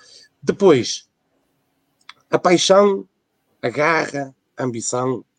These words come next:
é por eu entender que nós estamos a perdê-la, que também me candidatei, e presumo que os outros dois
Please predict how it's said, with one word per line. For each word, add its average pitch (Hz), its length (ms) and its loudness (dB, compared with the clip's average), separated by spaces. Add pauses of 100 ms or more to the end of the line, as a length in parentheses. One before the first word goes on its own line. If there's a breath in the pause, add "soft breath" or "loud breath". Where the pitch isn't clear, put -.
(280)
é 170 60 0
por 202 160 0
eu 226 100 4
entender 175 460 2
que - 100 -10
nós 147 140 -2
estamos 127 260 -6
a 123 60 -8
perdê-la, 104 540 -8 (360)
que - 120 -20
também 156 180 2
me 151 80 0
candidatei, 135 720 -2 (140)
e 117 80 -14
presumo 123 360 -4
que 127 120 -12
os 117 60 -8
outros 120 220 -6
dois 120 480 -4